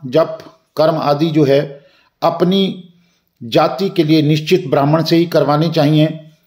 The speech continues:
क्योंकि एक तो उनको हमारे रीति रिवाजों के बारे में ज्ञान होता है, अ, <clears throat> दूसरा ये उनका अधिकार है।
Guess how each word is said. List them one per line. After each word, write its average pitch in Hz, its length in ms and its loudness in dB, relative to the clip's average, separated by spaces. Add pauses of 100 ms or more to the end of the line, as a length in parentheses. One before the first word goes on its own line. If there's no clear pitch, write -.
(400)
क्योंकि 170 240 4
एक 160 280 0
तो 180 100 4
उनको 170 400 2
हमारे 165 340 4
रीति 156 240 0
रिवाजों 151 360 0
के 165 120 -2
बारे 151 220 2
में 156 160 -2
ज्ञान 156 200 2
होता 151 280 2
है, 135 360 -2 (1400)
अ, 160 420 2 (340)
<clears throat> - 0 -
दूसरा 170 920 0 (140)
ये 156 120 2
उनका 180 400 0
अधिकार 156 600 2
है। 147 440 0